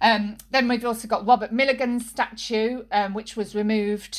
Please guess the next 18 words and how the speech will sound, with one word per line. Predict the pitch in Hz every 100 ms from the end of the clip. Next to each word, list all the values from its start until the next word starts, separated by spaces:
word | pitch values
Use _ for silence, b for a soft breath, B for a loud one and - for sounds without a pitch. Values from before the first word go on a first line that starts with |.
| -
from | 220 202
outside | 196 - 196
the | 208
Museum | 202 196 202 190
of | 185
London | 196 190 180 190 185
Docklands. | 208 - 202 170 202
So | 220 214
there | 220 202
we've | 190
got | - -
an | 196
instance | 196 190 196 180 -
of | 202
a | 185 180 175 - _
statue | - - - - 208
being | - 226 202 185
removed. | 180 165 160 170